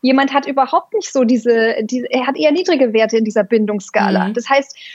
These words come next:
Speaker 1: der, der hat nicht so viel Interaktion. Das ist beispielsweise eine Bauernhofkatze, die einmal am Tag zum Fressen vorbeikommt und, und, und sich eine Streicheinheit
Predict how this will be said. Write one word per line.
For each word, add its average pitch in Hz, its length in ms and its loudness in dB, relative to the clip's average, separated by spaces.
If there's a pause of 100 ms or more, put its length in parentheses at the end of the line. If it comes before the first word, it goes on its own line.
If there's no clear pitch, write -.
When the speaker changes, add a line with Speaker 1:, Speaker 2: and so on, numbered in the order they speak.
(220)
Speaker 1:
der, 262 220 2
der 262 160 -8
hat 311 120 -10
nicht 359 160 -8
so 302 140 -2
viel 294 180 -4
Interaktion. 269 720 -2
Das 294 100 0
ist 277 140 0
beispielsweise 262 560 0
eine 247 100 2
Bauernhofkatze, 277 680 0
die 254 260 -2
einmal 254 220 2
am 262 100 -2
Tag 262 220 -8
zum 262 140 -4
Fressen 269 340 -2
vorbeikommt 240 600 0
und, 269 100 0
und, 240 220 -6
und 240 160 -4
sich 254 100 -2
eine 262 80 0
Streicheinheit 254 640 -2